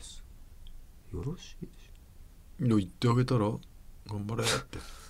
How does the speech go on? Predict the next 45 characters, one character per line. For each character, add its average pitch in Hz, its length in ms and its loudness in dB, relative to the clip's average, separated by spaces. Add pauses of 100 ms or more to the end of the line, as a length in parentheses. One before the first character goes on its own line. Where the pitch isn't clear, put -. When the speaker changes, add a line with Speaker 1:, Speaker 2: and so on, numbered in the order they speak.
(1200)
Speaker 1:
一 - 140 -12 (220)
気 - 140 0
に - 60 4
テ - 140 -2
ン 87 60 2
シ - 100 -2
ョ 85 40 -2
ン - 20 -6
下 - 140 -6
が - 80 -6
っ - 20 -8
た - 160 -2
な。 - 80 2 (600)
Speaker 2:
な 208 100 12
ん 175 60 12
で、 98 100 10
な 127 120 12
ん - 60 8
で、 - 80 12
な 120 80 12
ん 95 120 8
で？ 69 160 -2 (220)
Speaker 1:
な 92 120 -2
ん？ - 40 -10 (960)
Speaker 2:
テ 196 120 10
ン - 20 10
シ 131 80 10
ョ - 20 10
ン 127 40 10
下 123 100 10
が 139 120 12
る 165 100 12
よ 127 80 12
う - 20 10
な 92 80 6
こ 95 100 0
と 90 80 4
言 92 100 8
わ 131 60 12
れ 160 80 8
て 165 100 8
な 156 120 10
い 78 80 4
よ。 67 60 -2 (480)
Speaker 1:
ね 107 100 12